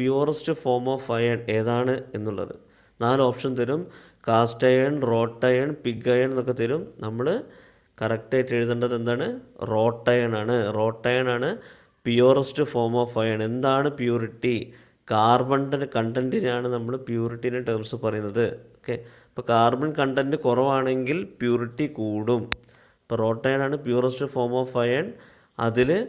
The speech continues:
സീറോ പോയിന്റ് സീറോ എയ്റ്റ് percent-ിനേക്കാളും കുറവ് കാർബൺ ആണ് ഉള്ളത്. കാർബൺ ഇല്ല എന്ന് പറയാൻ പറ്റില്ല, കാർബൺ ഉണ്ട്, പക്ഷെ അത് വളരെ ചെറിയ percent ആണ്, സീറോ പോയിന്റ് സീറോ എയ്റ്റ് percent-ിനേക്കാളും കുറവുള്ളത്. അത് ചില പുസ്തകങ്ങളിൽ ചിലപ്പോൾ വൺ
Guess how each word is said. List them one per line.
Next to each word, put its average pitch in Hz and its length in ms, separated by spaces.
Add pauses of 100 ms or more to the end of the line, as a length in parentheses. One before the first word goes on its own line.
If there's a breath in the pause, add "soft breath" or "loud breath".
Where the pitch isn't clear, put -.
(400 loud breath)
സീറോ 156 280 (120)
പോയിന്റ് 160 280
സീറോ 139 200 (140)
എയ്റ്റ് 135 300 (100)
percent-ിനേക്കാളും 131 880 (100)
കുറവ് 127 460 (140)
കാർബൺ 117 500
ആണ് 117 180
ഉള്ളത്. 107 260 (480)
കാർബൺ 113 340
ഇല്ല 117 160
എന്ന് 143 160
പറയാൻ 131 200
പറ്റില്ല, 135 240 (160)
കാർബൺ 123 400
ഉണ്ട്, 123 200 (520 loud breath)
പക്ഷെ 123 260
അത് 151 100 (560 loud breath)
വളരെ 135 340
ചെറിയ 139 280
percent 123 320
ആണ്, 156 100 (100)
സീറോ 123 280
പോയിന്റ് 127 240
സീറോ 131 180 (640)
എയ്റ്റ് 120 340
percent-ിനേക്കാളും 120 600 (180)
കുറവുള്ളത്. 123 500 (1400 soft breath)
അത് 123 140
ചില 131 220
പുസ്തകങ്ങളിൽ 143 440
ചിലപ്പോൾ 147 300
വൺ 135 120